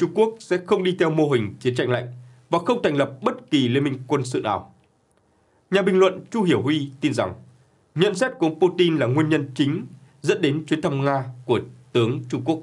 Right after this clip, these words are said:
Trương Hiệu Hiệp. Trước khi nhà lãnh đạo Trung Quốc Tập Cận Bình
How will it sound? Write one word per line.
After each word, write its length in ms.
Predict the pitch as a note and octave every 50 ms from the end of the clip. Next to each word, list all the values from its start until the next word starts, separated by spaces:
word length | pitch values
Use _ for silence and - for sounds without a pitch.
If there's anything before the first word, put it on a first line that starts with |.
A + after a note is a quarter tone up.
| - -
Trương 140 | - A#2+ A2
Hiệu 140 | A#2+ - -
Hiệp. 180 | G2+ F#2 E2 - - _ _ _ _ _ _ _ _ _ _ _ _ _ _ _ _ _ _ _ _ _ _
Trước 120 | - B3 B3
khi 100 | B3 A3
nhà 140 | F3+ D#3 C3+
lãnh 180 | A#2+ C#3+ B2
đạo 180 | E3+ D#3+ - -
Trung 140 | - D3+ B2+ -
Quốc 160 | F#3+ G3+ G3+ -
Tập 140 | C#3 A#2+ B2
Cận 160 | C3+ B2+ B2+
Bình 260 | A#2+ A2+ A2 G#2+ G#2